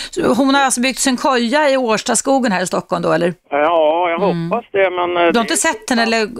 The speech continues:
Speaker 1: sökt upp
Speaker 2: Nej,
Speaker 1: henne?
Speaker 2: nej, nej, nej, ingen, jag har inte kunnat.
Speaker 1: Nej. Och vad, vad menar du då, Hans, att vad har hon varit med om som barn?
Speaker 2: Jo, men det är så här att hon, hon,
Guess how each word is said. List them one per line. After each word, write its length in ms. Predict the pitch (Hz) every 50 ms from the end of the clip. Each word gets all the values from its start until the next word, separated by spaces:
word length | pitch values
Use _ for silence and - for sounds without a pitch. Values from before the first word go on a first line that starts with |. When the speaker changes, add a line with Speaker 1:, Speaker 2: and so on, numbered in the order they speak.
| 240 - 247 -
Speaker 1:
sökt 280 | - - 247 214 - 185
upp 80 | 196
Speaker 2:
Nej, 100 | 165 165 165
Speaker 1:
henne? 180 | 226 202 190 -
Speaker 2:
nej, 100 | 147 151 -
nej, 240 | 143 123 123 127 123
nej, 260 | 120 127 131 160 151
ingen, 160 | 143 160 160
jag 60 | 151
har 60 | 160 180
inte 120 | - 160
kunnat. 480 | - - 196 151 113 120 139 151 - _
Speaker 1:
Nej. 180 | - 196 190 185 - - - - -
Och 120 | - 285 254
vad, 160 | 277 254 247
vad 160 | 285 277 262
menar 260 | 269 277 269 269 269
du 160 | 226 285 277
då, 80 | 226 240
Hans, 320 | 226 226 214 214 214 -
att 120 | 233 220 202
vad 140 | 214 240 247
har 120 | 240 247
hon 180 | 247 269 262 240
varit 140 | 247 -
med 260 | 208 208 196 196 185 185
om 120 | 180 180
som 180 | - 202 190 180
barn? 240 | 180 175 180 175 160
Speaker 2:
Jo, 300 | 165 180 202 208 214 214 208
men 100 | 208 202
det 60 | 226 220
är 80 | 202
så 80 | - 208
här 220 | 185 185 180 185
att 60 | 180 -
hon, 200 | 180 175 170 160 165 170
hon, 140 | 165 156